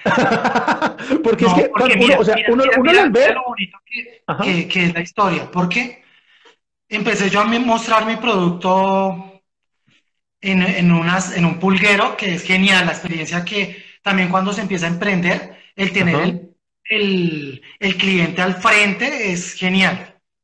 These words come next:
Speaker 2: El verlo, el que te diga, "Esto no me gusta, esto me gusta", es, es una experiencia increíble. Cuando yo comencé, mira lo curioso que sucedió.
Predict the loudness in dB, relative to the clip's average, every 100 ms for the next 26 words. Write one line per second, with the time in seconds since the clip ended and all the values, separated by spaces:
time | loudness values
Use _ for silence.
0 | _ _ _ _ _ _ -4 0 2 2
1 | 2 0 0 -2 -4 -2 0 0 0 0
2 | -2 0 -2 0 -4 -6 -4 -2 -2 -2
3 | -2 -2 -4 -6 -8 -8 -18 _ _ _
4 | _ _ -4 -4 -4 -6 -8 -2 -2 -2
5 | -2 -2 -2 -4 -2 -2 -4 -8 -18 -20
6 | -20 _ _ _ _ _ _ _ _ _
7 | _ _ _ _ _ 0 2 2 0 -2
8 | 0 0 0 -2 0 0 0 0 0 0
9 | -2 -2 -2 -4 -8 -8 -6 -6 -4 -4
10 | -6 -12